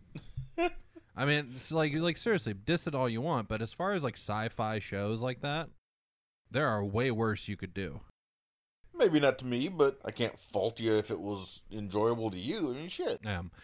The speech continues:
Speaker 1: 'cause, like, I didn't
Speaker 2: Th-,
Speaker 1: s-,
Speaker 2: then
Speaker 1: I
Speaker 2: again,
Speaker 1: didn't
Speaker 2: how
Speaker 1: s-,
Speaker 2: old were you?
Speaker 1: I mean, fuck, man, I was nine,
Speaker 2: Yeah.
Speaker 1: ten.
Speaker 2: That, that explains it, but yeah.
Speaker 1: But, like, that, but you, but, like, that's the thing. My dad loved it too.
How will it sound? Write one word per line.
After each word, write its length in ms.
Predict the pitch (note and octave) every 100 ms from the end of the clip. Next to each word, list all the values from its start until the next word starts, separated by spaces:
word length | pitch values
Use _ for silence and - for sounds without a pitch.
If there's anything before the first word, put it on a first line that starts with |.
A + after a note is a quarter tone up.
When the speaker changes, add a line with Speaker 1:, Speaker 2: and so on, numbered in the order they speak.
| -
Speaker 1:
'cause, 100 | C#3
like, 140 | D3 C#3+
I 100 | D#3+
didn't 160 | G3
Speaker 2:
Th-, 140 | G#2+ B2+
Speaker 1:
s-, 40 |
Speaker 2:
then 80 | C3+
Speaker 1:
I 100 | D3
Speaker 2:
again, 40 |
Speaker 1:
didn't 120 | G#3+ G#3
Speaker 2:
how 100 | D3+
Speaker 1:
s-, 60 |
Speaker 2:
old 100 | F3+
were 160 | F3+ F#3
you? 140 | G3+ G3+
Speaker 1:
I 100 | C#3+
mean, 260 | C#3 B2+ G#2+
fuck, 400 | - B2 C#3 G#2
man, 240 | G2 G#2
I 140 | G#2+ A#2
was 340 | A2+ F#2 -
nine, 640 | - G2 G2 G2+ A2 A#2+ G#2+ D4+
Speaker 2:
Yeah. 60 | C4
Speaker 1:
ten. 580 | - G2 A2 B2+ - D#3+ -
Speaker 2:
That, 160 | D2+ - - D2+ B2+
that 140 | C3+
explains 480 | - - G#2+ G2 G#2
it, 120 | -
but 180 | - A2 -
yeah. 200 | D#3 F#2+
Speaker 1:
But, 80 | -
like, 180 | E3+ E3
that, 200 | F#3 D3
but 100 | E3+
you, 160 | D#3+ C#3+
but, 220 | D#3 D3
like, 180 | D3 D3+
that's 200 | C#3+ -
the 60 |
thing. 120 | D#3+
My 120 | A#2 G2+
dad 220 | A2 C#3+
loved 240 | G#2+ G#2+
it 80 | G#2+
too. 320 | C#3+ D3 G#2